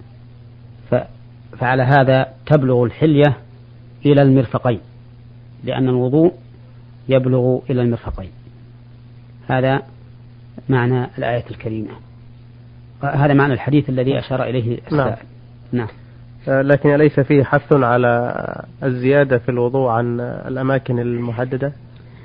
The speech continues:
Speaker 1: لا، ليس فيه.
Speaker 2: لا يفهم
Speaker 1: لا،
Speaker 2: منه.
Speaker 1: لا يفهم منه، لأن الوضوء يبلغ إلى مكان معين قدره الله تعالى في القرآن في
Speaker 2: نعم.
Speaker 1: قوله تعالى: "وأيديكم إلى المرافق".
Speaker 2: نعم. له سؤال أخير يقول:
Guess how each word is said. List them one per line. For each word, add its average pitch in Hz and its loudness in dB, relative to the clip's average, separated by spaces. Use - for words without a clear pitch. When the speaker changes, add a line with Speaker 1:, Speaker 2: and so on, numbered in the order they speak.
Speaker 1:
لا، 139 -4
ليس 165 2
فيه. 123 0
Speaker 2:
لا 135 2
يفهم 123 0
Speaker 1:
لا، 123 -2
Speaker 2:
منه. 120 -6
Speaker 1:
لا 127 -2
يفهم 104 -6
منه، 107 -6
لأن 131 0
الوضوء 156 6
يبلغ 135 2
إلى 131 0
مكان 127 2
معين 123 0
قدره 147 4
الله 127 0
تعالى 120 -2
في - -12
القرآن 113 -6
في 113 -12
Speaker 2:
نعم. 131 2
Speaker 1:
قوله 123 0
تعالى: 139 0
"وأيديكم 135 2
إلى 143 0
المرافق". 120 -2
Speaker 2:
نعم. 123 -10
له 143 4
سؤال 147 2
أخير 139 2
يقول: 143 2